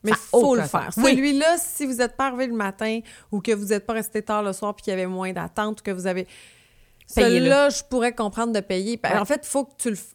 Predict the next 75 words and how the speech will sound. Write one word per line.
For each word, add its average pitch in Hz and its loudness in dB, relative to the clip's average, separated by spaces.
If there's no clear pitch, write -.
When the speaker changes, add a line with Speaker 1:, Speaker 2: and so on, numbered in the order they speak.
Speaker 1:
faut 247 -4
le 220 -4
faire. 190 -4
Speaker 2:
Ah, 247 4
Speaker 1:
Parce 202 2
Speaker 2:
mon 160 0
Speaker 1:
que - -2
Speaker 2:
Dieu, 175 0
oui. 220 -2
Speaker 1:
c'est, 220 -8
c'est, 185 -18
c'est 226 -6
vraiment, 202 -8
je 214 -10
trouve 180 -4
Speaker 2:
Il 165 -2
Speaker 1:
que 240 -2
Speaker 2:
est 220 -4
Speaker 1:
c'est - -2
Speaker 2:
hot. 165 -4
Speaker 1:
comme, 208 -4
Speaker 2:
C'est - -12
Speaker 1:
c'est, 220 -4
Speaker 2:
comme 269 0
un 180 2
Speaker 1:
c'est - 0
Speaker 2:
film. 247 0
Speaker 1:
Ouais, 233 -6
puis - -16
c'est 196 -10
très 247 -8
high-tech. 175 -6
On 185 -6
dirait 214 -8
que 233 -8
Speaker 2:
Ah 156 -12
ouais. 180 -8
Speaker 1:
ça, 190 -6
ça 190 -10
ressemble 208 -8
à 175 -8
rien 196 -8
qu'on 170 -12
a 170 -6
Speaker 2:
Ouais. 170 -6
Speaker 1:
vu. 185 -10
Speaker 2:
Ah 180 -4
non, 180 -2
il 180 -2
est 175 -10
écœurant. 156 -4
Speaker 1:
Parce 196 -4
que 226 -2
là, 226 -2
j'ai 226 -4
beau 202 -4
dire 240 -6
que... 185 -6
On 180 -8
a 185 -8
beau 190 -8
dire 208 -6
réalité 185 -8
augmentée, 185 -10
là, 185 -6
mais 170 -10
on 165 -8
est, 165 -10
on 170 -10
est 170 -10
ailleurs 185 -2
par 180 -10
Speaker 2:
Eh! 247 6
Speaker 1:
rapport 185 4
à 160 -4